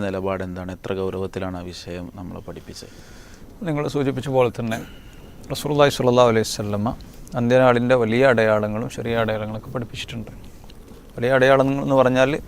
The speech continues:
Speaker 2: അത് അന്ത്യനാളിനോട് അനുബന്ധിച്ച് വരാനുള്ള അടയാളങ്ങളാണ്. അതിൽപ്പെട്ട ഒരു അടയാളമാണ്, അലാമത്താണ് റസൂൽ സല്ലല്ലാഹു അലൈഹി വസല്ലമ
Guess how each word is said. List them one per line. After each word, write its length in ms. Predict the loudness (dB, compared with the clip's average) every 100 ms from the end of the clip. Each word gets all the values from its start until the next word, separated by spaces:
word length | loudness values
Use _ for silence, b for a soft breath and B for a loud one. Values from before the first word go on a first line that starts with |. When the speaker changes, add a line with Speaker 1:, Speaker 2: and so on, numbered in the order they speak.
| -16 -20 -20 -12 -4
Speaker 2:
അത് 160 | 0 2 0 -6 -20 -10 -2
അന്ത്യനാളിനോട് 540 | 2 4 4 4 2 0
അനുബന്ധിച്ച് 460 | 0 -2 -4 -4 -4
വരാനുള്ള 420 | -4 -4 -4 -2 -4 -4
അടയാളങ്ങളാണ്. 600 | -6 -6 -6 -10 -14 -18 -18 -18 B B B B B B B B B 8
അതിൽപ്പെട്ട 560 | 8 8 2 0 2 2 2 -10 -10 -2
ഒരു 140 | 0 0 -4 -14 -14 -4
അടയാളമാണ്, 600 | 4 6 8 6 0 -4 -4 -4
അലാമത്താണ് 540 | -2 -2 -4 -6 -4 -6
റസൂൽ 160 | -8 -8
സല്ലല്ലാഹു 300 | -6 -4 -4
അലൈഹി 120 | -6
വസല്ലമ 360 | -8 -6 -4